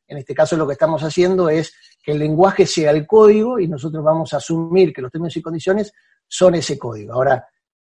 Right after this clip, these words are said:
eso, y por más que lo hagamos nosotros dentro de una blockchain, eso no quiere decir que estemos exentos o fuera de, eh, el ámbito de aplicación de, de la ley que corresponde aplicar en ese momento, ¿no?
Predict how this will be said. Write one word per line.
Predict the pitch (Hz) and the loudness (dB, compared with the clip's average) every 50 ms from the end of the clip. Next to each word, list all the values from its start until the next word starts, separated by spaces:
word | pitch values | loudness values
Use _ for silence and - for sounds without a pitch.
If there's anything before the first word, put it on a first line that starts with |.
| _ _ - | _ _ 0
eso, | 202 214 214 - 214 185 151 | 2 2 2 2 0 0 0
y | - 131 | -2 -6
por | 123 131 131 | -8 -6 -2
más | 175 240 240 | -2 -2 2
que | - 190 | 4 4
lo | 165 | 6
hagamos | 160 156 156 160 156 | 6 6 4 2 0
nosotros | 135 - 151 135 - 131 127 | -4 -6 -8 -10 -10 -10 -8
dentro | 147 151 147 131 143 | -6 -6 -6 -6 -6
de | 139 | -6
una | 135 131 127 | -6 -6 -6
blockchain, | 123 135 156 180 175 - - 185 175 165 165 - | -4 -2 -2 -2 -4 0 0 0 0 0 -4 -8
eso | 170 - - 170 | -12 -8 -6 -6
no | 156 151 151 156 - | -6 -4 -6 -8 -8
quiere | - 190 175 165 156 | -2 -2 -2 0 0
decir | 139 131 - 175 170 165 | -4 -4 -4 -6 -6 -6
que | - 131 | -8 -12
estemos | - - 143 139 151 156 139 - _ _ _ _ _ - | -8 -8 -6 -4 -4 -6 -6 -8 _ _ _ _ _ -16
exentos | - 123 - - - 180 190 190 196 - 233 247 240 - _ _ _ _ _ - | -14 -10 -8 -2 2 2 2 2 2 0 -2 -2 -2 -6 _ _ _ _ _ -6
o | 160 147 | -6 -6
fuera | - - - 180 180 190 190 190 202 208 226 220 - - _ _ _ _ | -6 -2 2 4 6 6 6 4 2 2 0 -2 -10 -20 _ _ _ _
de, | _ 143 135 151 160 175 190 190 - - | _ -6 -2 0 2 2 2 2 0 -4
eh, | 147 139 135 131 127 127 123 123 123 135 - - | -2 0 0 2 2 0 0 0 -2 -4 -4 -4
el | 135 131 135 139 | -4 -2 2 2
ámbito | 151 151 160 165 170 - - 156 139 | 2 2 4 2 2 2 2 0 2
de | 135 131 | 2 2
aplicación | 123 117 131 123 131 127 - - 147 131 131 131 131 | 0 -2 -4 -6 -6 -6 -4 -2 -4 -2 -4 -4 -6
de, | 127 123 117 113 110 110 110 117 _ | -8 -8 -8 -8 -10 -10 -12 -14 _
de | _ 123 113 | _ -16 -14
la | 113 117 | -12 -10
ley | 120 123 135 156 165 165 | -8 -4 -2 0 0 0
que | - 139 | -2 -6
corresponde | - - 120 - - _ - 123 123 120 | -10 -10 -10 -10 -10 _ -12 -8 -8 -8
aplicar | 107 - 120 110 120 113 | -6 -8 -6 -6 -6 -6
en | 110 113 113 | -6 -10 -14
ese | - - _ | -18 -20 _
momento, | - 113 127 120 101 _ _ _ _ | -18 -16 -16 -16 -18 _ _ _ _
¿no? | _ 185 | _ -20